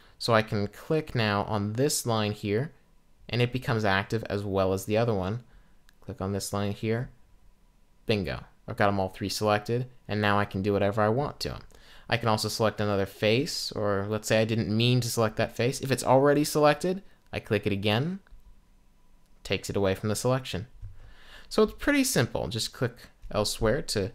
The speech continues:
deselect. Once you understand the laws of SketchUp and how it really works,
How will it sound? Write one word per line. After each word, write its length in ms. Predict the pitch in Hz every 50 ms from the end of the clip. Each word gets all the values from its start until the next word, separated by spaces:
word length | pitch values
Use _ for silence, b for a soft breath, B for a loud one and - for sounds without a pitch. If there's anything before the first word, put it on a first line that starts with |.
| -
deselect. 760 | - 98 98 113 113 107 - - 107 101 110 143 156 - - - - - - - - - - - - - - - - - - - - - - _ - - - - - -
Once 280 | - 147 190 233 247 -
you 80 | 269 247
understand 640 | 233 214 185 - - - 165 165 165 165 165 170 170 B B B B B B
the 160 | - 120 120
laws 680 | 117 117 117 123 127 131 127 113 101 78 65 78 - -
of 80 | - -
SketchUp 540 | - - - - 65 - - - - - -
and 140 | - 87 95
how 380 | - - - 131 135 139 139 135
it 120 | 120 -
really 300 | 90 107 113 120 120 117
works, 720 | 104 98 98 104 104 107 131 - - - - - - -